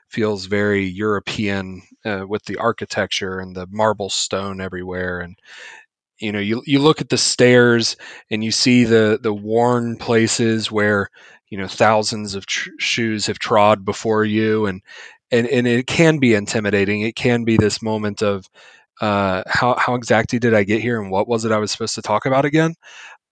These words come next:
But, uh, in my experiences, not just the staffers, but even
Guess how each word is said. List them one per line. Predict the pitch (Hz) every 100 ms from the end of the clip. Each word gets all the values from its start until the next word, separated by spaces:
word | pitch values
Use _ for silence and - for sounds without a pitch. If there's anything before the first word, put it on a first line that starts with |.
| 123 123
But, | 139 131 120 - _ _ _ _
uh, | 131 117 113 107 107
in | 131 135 143 143
my | 147 185
experiences, | 190 - - 139 160 151 113 - 95 95 104 - - - _ _ _ _ _ _ _ _
not | 147 165
just | 190 104 -
the |
staffers, | 139 - 110 113 - 151 156 -
but | 120 117
even | - 131 165 165 165 160